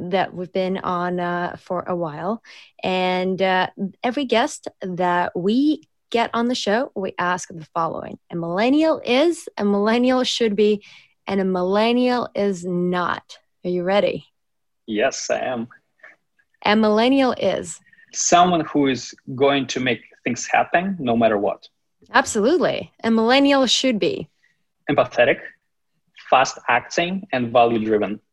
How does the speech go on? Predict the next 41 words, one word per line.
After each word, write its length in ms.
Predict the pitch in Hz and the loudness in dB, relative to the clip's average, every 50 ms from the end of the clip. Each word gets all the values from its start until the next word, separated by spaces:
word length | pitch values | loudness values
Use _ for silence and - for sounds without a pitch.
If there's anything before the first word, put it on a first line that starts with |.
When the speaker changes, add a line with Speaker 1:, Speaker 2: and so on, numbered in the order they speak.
| _ _ _ _ _ _ _ _ | _ _ _ _ _ _ _ _
Speaker 1:
Yeah, 280 | - 160 202 277 214 - _ _ _ _ _ - | -6 -4 -4 -4 -4 -6 _ _ _ _ _ -8
I 120 | - 190 | -6 -4
agree. 300 | 240 226 180 165 202 247 - _ _ _ _ _ | -4 -2 -2 -4 -4 -6 -8 _ _ _ _ _
A 100 | - 226 | 0 2
millennial 560 | 233 240 240 226 226 233 269 285 285 285 277 - | 4 4 4 4 4 4 4 4 4 4 2 2
is 220 | - 233 214 185 | 0 0 0 2
not? 420 | 196 196 202 185 147 - - - - _ _ _ _ _ - | 2 4 4 4 2 0 -4 -10 -20 _ _ _ _ _ 2
Speaker 2:
Is 140 | 160 151 139 | 2 4 6
not 300 | 151 156 156 156 156 147 | 6 6 6 6 6 4
who 540 | - - - 151 143 143 143 139 139 135 123 | 0 0 2 4 4 6 6 6 6 4 4
maintains 680 | 131 135 139 135 123 127 - 151 143 143 139 131 - | 2 2 0 0 0 0 2 2 2 2 0 -2 -4
the 240 | - 120 - - 127 | -8 -8 -6 -6 -2
status 300 | - - 127 123 117 - | 2 4 4 4 4 0
quo. 380 | - - 123 104 101 95 - - _ _ _ _ - | 0 2 2 2 2 0 -4 -12 _ _ _ _ -2
Speaker 1:
I 80 | - | 0
absolutely 400 | 202 196 - - 196 113 151 185 | 0 0 -2 -4 -4 -2 -2 -2
agree. 260 | 180 151 135 - 135 - _ - - - - - - - - | -4 -4 -6 -6 -8 -10 _ -18 -18 -18 -18 -20 -10 -4 2
Okay, 220 | 247 262 269 226 | 4 6 6 6
so 260 | - - 277 247 - - _ _ - | 6 4 4 4 2 0 _ _ 2
anything 500 | 254 277 302 339 359 339 - 370 349 269 | 2 4 6 4 4 4 2 2 2 2
else 380 | - 247 247 247 254 240 - | 2 4 4 4 2 0 0
you 80 | 254 233 | -2 0
would 120 | 226 220 | 0 2
like 320 | 226 226 226 220 220 214 - | 2 2 4 4 2 2 0
to, 100 | - 220 | 0 2
I 80 | 220 | 2
mean, 160 | 220 220 202 208 | 4 4 2 2
I 220 | - - 220 233 | 2 2 4 4
have 160 | 214 220 196 | 4 2 2
a 60 | 202 | 0
lot 280 | 190 196 190 190 180 170 | 2 2 2 2 2 2
more 180 | 190 196 196 190 | 0 -2 -2 -2
questions, 580 | - - 196 175 165 - - 262 285 269 - - _ - | -4 -4 -4 -4 -4 -2 -2 0 -2 -2 -4 -6 _ 2
but 240 | 254 233 208 208 | 4 6 6 6
I 100 | 208 202 | 4 4
know 160 | 202 202 202 208 | 4 4 2 2
we're 240 | 202 202 208 196 - | 2 2 2 0 0
out 200 | - 196 196 196 | 0 0 0 0
of 100 | 196 196 | -2 -2
time, 300 | - 208 196 196 190 185 | 0 0 0 2 0 0
and 160 | 180 180 - | -2 -4 -6